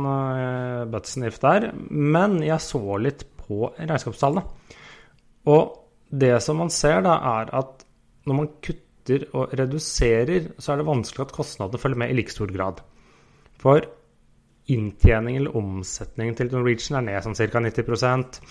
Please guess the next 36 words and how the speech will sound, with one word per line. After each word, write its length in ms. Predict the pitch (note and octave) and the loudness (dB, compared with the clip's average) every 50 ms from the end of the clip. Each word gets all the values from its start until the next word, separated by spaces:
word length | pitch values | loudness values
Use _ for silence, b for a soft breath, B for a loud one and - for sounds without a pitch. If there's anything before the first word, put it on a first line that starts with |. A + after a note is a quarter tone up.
| B B B B B B - | B B B B B B -4
passasjertallet 720 | A#2 - B2+ - - G#2+ F#2+ F2 - - G#2+ G#2 G#2+ G#2+ | -2 -2 0 0 0 -2 -4 -4 -2 0 0 2 2 0
er 80 | G#2+ G#2+ | -2 -4
ned 480 | G#2+ G#2 G#2+ G#2+ G#2+ A2 A#2 _ - - | -4 -4 -4 -6 -6 -10 -16 _ -20 -18
cirka 320 | - - A#2 G#2 - A#2+ | -6 -6 -6 -4 -2 -4
nitti 240 | A#2 A#2 A#2+ - A#2 | -4 -4 -4 -4 -2
prosent, 600 | A#2 A#2 A2+ - C3+ C#3+ C#3+ C3+ - - - D3 - | -2 -2 0 2 2 0 0 -2 -8 -16 -18 -20 -20
og 140 | - - | -20 -8
så 100 | - B2 | -6 -6
produksjonen, 960 | A#2 - B2+ A2+ A#2 A#2 - - - - A#2+ G#2 G2 G2 A2 A#2+ B2+ B2+ B2 - | -4 -2 -4 -2 -2 -4 -6 -8 -8 -6 -6 -4 -4 -2 -2 -2 -2 -4 -6 -4
ask, 540 | G2+ A#2 - - - - - - - - - b b b b b b b b b b b b - | -6 -6 -4 -6 -10 -10 -10 -12 -14 -14 -14 b b b b b b b b b b b b 2
er 100 | C3+ B2+ | 4 4
ned 160 | A#2+ A#2 A#2+ | 4 4 2
nittifire, 640 | A2+ - C#3+ - - D#3+ C3+ A2+ G#2+ A#2 D3 E3 C#3+ | 0 -2 -4 0 2 2 2 4 6 6 6 6 6
men 160 | C3+ C#3 C3 | 6 6 8
det 80 | C3 B2+ | 8 8
er 60 | B2 | 8
på 80 | A#2 A#2+ | 8 8
det, 120 | B2 A#2+ A#2+ A2 - - E3 E3+ | 8 8 6 4 -2 -8 -8 -2
det 120 | B2+ A#2+ | -2 -2
faller 340 | - - - G#2+ F#2 G2 G#2 | -2 0 -2 -2 0 0 0
jo 60 | G#2+ A2 | 0 0
litt, 300 | A2 A2+ A2 A2+ - - A2 A#2 | 0 -4 -8 -6 -6 -4 -2 4
litt 160 | A2+ A2+ - | 6 6 6
ekstra 360 | A#2 G2+ - - - - A#2 G2+ | 6 4 -6 -8 -2 0 0 2
fordi 120 | A2 A2 | 2 -2
man 140 | G#2 G#2 G#2+ | -2 -2 -4
har 80 | G#2+ - | -2 -2
kuttet 360 | A#2 - - - G#2 - - A2+ | -6 -6 -6 -10 -12 -6 -2 -2
mange, 300 | G#2+ G2+ F#2 F#2 F#2 F#2+ - - - - - - b b b b b b b b b b b b - | -2 -2 -4 -6 -6 -4 -2 -2 -4 -4 -6 -16 b b b b b b b b b b b b 2
mange 360 | C3 A#2+ G#2+ F#2+ F#2 F#2+ G2 G2 G2 G2 G2 G2 G2 G2 G2+ A#2+ | 2 4 4 2 -2 -4 -4 -4 -2 -2 -4 -4 -4 -4 0 2
langruter, 520 | B2+ B2 A2 G2 G2 F#2+ - D#3+ G3 G#3 F#3+ | 4 4 4 2 0 2 6 8 8 8 8
men 260 | E3+ D#3+ D#3+ D#3+ D#3+ D#3 | 4 2 2 2 0 4
da 100 | D3+ D#3 D#3 | 4 4 4
burde 400 | D#3 D3+ D3+ D#3 C#3+ A#2+ G#2 A2+ | 4 2 2 2 2 2 2 4
jo 120 | B2 C#3 | 6 6
liksom 320 | C#3+ A#2 B2 A#2 A#2 A#2 | 6 6 6 4 4 4